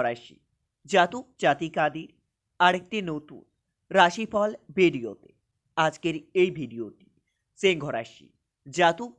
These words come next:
জাতিকাদের জন্য অনেক অনেক গুরুত্বপূর্ণ হতে চলেছে। সিংহ রাশি, এই এক দেবী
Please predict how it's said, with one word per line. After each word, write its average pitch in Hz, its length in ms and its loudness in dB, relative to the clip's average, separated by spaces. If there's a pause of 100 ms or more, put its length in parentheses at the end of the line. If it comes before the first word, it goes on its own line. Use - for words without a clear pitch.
জাতিকাদের 156 600 -2 (300)
জন্য 107 280 -8 (540)
অনেক 170 280 2 (140)
অনেক 190 280 -4 (300)
গুরুত্বপূর্ণ 165 680 -4 (480)
হতে 175 280 4 (120)
চলেছে। 120 440 -12 (560)
সিংহ 175 240 0 (140)
রাশি, 120 300 -10 (460)
এই 190 160 4 (300)
এক 147 140 -6
দেবী 123 300 -12